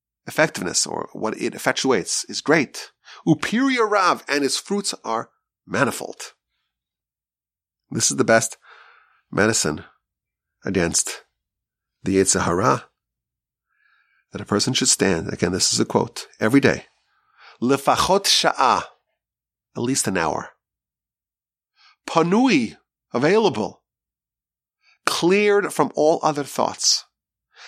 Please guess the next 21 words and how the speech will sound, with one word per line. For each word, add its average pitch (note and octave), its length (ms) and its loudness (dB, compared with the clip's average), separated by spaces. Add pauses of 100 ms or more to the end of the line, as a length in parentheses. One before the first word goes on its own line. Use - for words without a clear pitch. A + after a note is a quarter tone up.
(200)
To - 120 -4 (100)
only G3+ 360 6
think - 380 0
about A2 400 -2 (100)
this. D#3+ 400 -2 (720)
To - 140 -2
only F#3+ 420 2 (200)
be A2 160 -2
introspective. - 760 -6 (2000)
And F#3 120 0
you G#3 80 2
should G3+ 280 2 (640)
inspect - 460 -2
in G3 100 2
your F#3 120 2
heart. E3 500 -6 (1200)
What A#3+ 300 2
did A#3+ 300 4 (440)
the - 80 -8
earlier A#2 440 6
ones, A#2 560 2